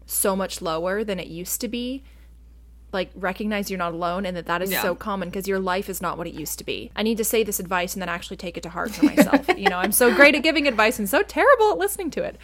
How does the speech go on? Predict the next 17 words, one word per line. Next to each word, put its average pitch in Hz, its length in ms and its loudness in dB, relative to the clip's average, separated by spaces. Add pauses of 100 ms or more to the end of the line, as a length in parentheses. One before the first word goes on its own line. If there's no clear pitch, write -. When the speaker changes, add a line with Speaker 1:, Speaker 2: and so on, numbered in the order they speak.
(220)
Speaker 2:
Um, 302 100 2
Speaker 1:
Um, 233 520 6
Speaker 2:
anyway, 240 480 6
Speaker 1:
but 220 60 4
aren't 233 140 2
we 233 60 6
Speaker 2:
that 262 140 8
Speaker 1:
all? - 60 0
Speaker 2:
is 254 140 0
kind 240 200 -2
of 240 240 -2 (240)
our, 214 240 0
um, 196 360 0
episode - 380 -4
for 233 140 -8
the 185 360 -2 (260)
day 240 320 -4